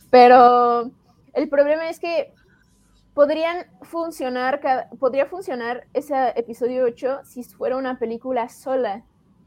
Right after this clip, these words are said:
si estuviera en solitario. El problema es que tienes el episodio siete, que te dice otra cosa,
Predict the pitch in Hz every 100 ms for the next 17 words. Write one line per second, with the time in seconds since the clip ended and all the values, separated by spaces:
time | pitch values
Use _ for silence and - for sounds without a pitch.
0 | _ _ - 254 233 240 277 311 233 220
1 | 214 240 247 196 190 254 247 277 294 302
2 | 302 285 294 320 302 - _ _ 240 262
3 | 240 202 226 240 262 277 311 254 233 202
4 | _ 214 190 180 202 190 214 233 247 320
5 | 320 185